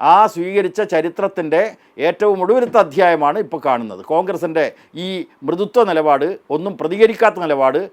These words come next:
അതിനെപ്പറ്റി ജോർജ് പൊടിവാറ പറയുന്നത് അത് പ്രതികരിച്ചിട്ട് കാര്യമില്ല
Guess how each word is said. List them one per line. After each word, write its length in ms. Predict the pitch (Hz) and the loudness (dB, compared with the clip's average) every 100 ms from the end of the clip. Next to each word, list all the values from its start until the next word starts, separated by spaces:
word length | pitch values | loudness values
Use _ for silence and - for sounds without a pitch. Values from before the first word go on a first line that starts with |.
| _ - | _ -4
അതിനെപ്പറ്റി 420 | 147 180 196 185 170 | -2 -2 -4 -4 0
ജോർജ് 300 | 170 185 196 | 0 0 -2
പൊടിവാറ 340 | 170 175 190 185 170 | -2 2 2 4 2
പറയുന്നത് 440 | 175 180 165 160 214 - _ - 147 | 0 -2 -2 -2 -2 -6 _ -4 -2
അത് 120 | 180 151 | -2 -4
പ്രതികരിച്ചിട്ട് 540 | 156 170 185 180 170 151 | -4 -4 -4 -6 -6 0
കാര്യമില്ല 420 | 151 165 175 139 | 2 2 -2 0